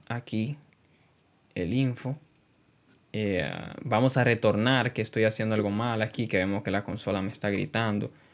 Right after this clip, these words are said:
porque no estoy retornando este componente, que ellos están esperando eso, que yo retorne, eh, el componente.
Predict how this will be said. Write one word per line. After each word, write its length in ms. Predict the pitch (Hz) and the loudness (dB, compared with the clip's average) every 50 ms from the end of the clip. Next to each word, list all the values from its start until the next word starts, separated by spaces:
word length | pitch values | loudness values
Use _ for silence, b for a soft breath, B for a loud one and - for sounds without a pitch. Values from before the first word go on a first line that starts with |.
| B B B B B _ | B B B B B _
porque 380 | - 110 107 107 - - 110 104 | -4 -2 -2 -2 2 2 2 4
no 320 | 104 104 110 117 123 123 | 4 2 2 2 2 2
estoy 420 | 123 - - - 120 117 117 113 | 0 -2 -2 0 2 4 6 4
retornando 960 | 110 110 104 101 - 104 101 98 101 104 110 113 110 107 101 98 98 98 - - - | 4 4 2 2 2 0 0 2 2 2 2 4 4 2 2 2 0 -2 -4 -4 -4
este 360 | 110 104 101 - - 104 98 | -4 -4 -4 -4 -4 -6 -4
componente, 800 | - - 95 98 - 101 95 90 98 110 127 127 113 101 101 98 | -4 -6 -6 -6 -6 -6 -4 -2 0 0 0 0 0 -2 -4 -4
que 80 | - 101 | -2 -2
ellos 160 | 101 104 101 | -2 -2 -4
están 280 | - 101 101 101 101 104 B B B B B B B | -4 -4 -4 -4 -4 -6 B B B B B B B
esperando 640 | - - 107 101 - 104 101 98 101 101 95 95 98 | -6 -6 -4 -2 0 0 0 0 0 0 0 2 4
eso, 300 | 113 139 135 - - 98 | 4 2 2 0 -4 -6
que 100 | - 95 | -4 -2
yo 140 | 98 101 107 | -2 -2 -2
retorne, 720 | 113 110 107 - - - 127 127 120 110 107 104 113 131 135 - - _ - - - - - - - - - - - - - - - - | -2 -2 -4 -2 2 4 4 4 4 4 2 0 -2 -2 -6 -10 -16 _ -16 -14 -14 -14 -14 -18 -20 -20 -20 -20 -20 -20 -20 -20 -18 -10
eh, 760 | - 117 107 101 101 98 98 92 87 85 82 82 82 - - - | -6 -4 -2 0 0 2 2 0 0 0 -2 -2 -4 -6 -6 -6
el 220 | - 104 98 95 | -4 -4 -4 -4
componente. 920 | - 104 98 98 - 104 95 92 104 117 120 113 104 101 - - - - | -4 -4 -4 -4 -2 -2 0 0 2 2 2 0 0 -2 -4 -8 -10 -12